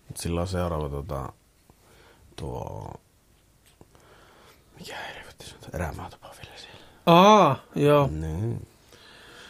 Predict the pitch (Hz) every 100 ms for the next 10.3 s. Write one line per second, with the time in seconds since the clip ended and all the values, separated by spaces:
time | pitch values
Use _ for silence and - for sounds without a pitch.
0 | - - 147 151 139 139 - _ _ -
1 | - _ 165 160 143 139 135 135 _ _
2 | _ - - - - _ - 294 330 320
3 | 277 247 247 262 247 - - 247 226 233
4 | - _ _ _ - - - - 220 226
5 | 233 226 - 185 170 165 165 165 160 165
6 | - _ _ - 240 220 170 147 139 139
7 | 139 - - - - 147 - 165 151 147
8 | 139 135 98 92 80 82 80 85 95 -
9 | - - - - - - - - - 151
10 | 143 147 147